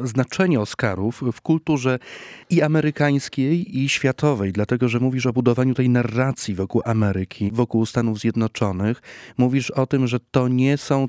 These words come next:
tylko nagrody, które mają być istotne w świecie filmu.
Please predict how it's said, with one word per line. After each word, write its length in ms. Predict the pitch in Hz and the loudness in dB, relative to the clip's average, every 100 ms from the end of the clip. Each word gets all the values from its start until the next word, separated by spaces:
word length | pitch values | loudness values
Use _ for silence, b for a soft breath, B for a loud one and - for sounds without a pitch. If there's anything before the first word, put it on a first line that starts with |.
| - | 2
tylko 320 | 143 135 127 | 0 2 0
nagrody, 640 | 120 117 120 123 131 131 | 0 2 0 2 0 0
które 540 | - - 120 117 113 117 - | -4 -2 0 2 0 -2 -4
mają 520 | 120 123 123 120 120 - B B B 117 | 0 2 2 2 0 -4 B B B -4
być 180 | 117 - | -4 -2
istotne 480 | 139 - 147 143 123 | -4 0 0 0 -2
w 60 | |
świecie 340 | - 131 - 123 | 0 -2 -2 -4
filmu. 580 | - 151 107 95 90 | -2 0 2 0 -4